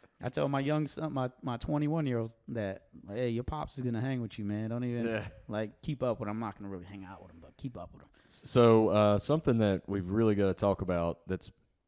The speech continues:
Speaker 2: been here the whole time in the screen that we haven't even mentioned is, is Bristol.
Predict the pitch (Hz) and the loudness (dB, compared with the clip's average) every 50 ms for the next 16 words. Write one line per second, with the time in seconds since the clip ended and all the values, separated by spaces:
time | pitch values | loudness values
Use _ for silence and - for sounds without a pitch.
0 | - 92 113 113 107 110 104 92 92 92 98 101 92 - - 104 101 98 98 95 | -4 -2 0 0 2 0 0 0 2 2 0 0 0 -2 -2 -2 0 0 0 -2
1 | 92 87 87 - - - 104 104 104 98 92 90 76 90 90 92 92 92 92 90 | -2 -4 -6 -8 -6 -4 -2 -2 -2 -2 -2 -4 -4 -4 -4 -4 -4 -2 -2 -4
2 | 90 85 85 87 87 92 95 - - 87 87 87 85 82 - - - - 90 82 | -4 -4 -4 -4 -4 -4 -6 -6 -8 -8 -8 -8 -10 -12 -16 -20 -14 -14 -12 -12
3 | 80 _ - 113 151 - - 85 78 - | -10 _ 0 0 0 0 -2 -10 -12 -12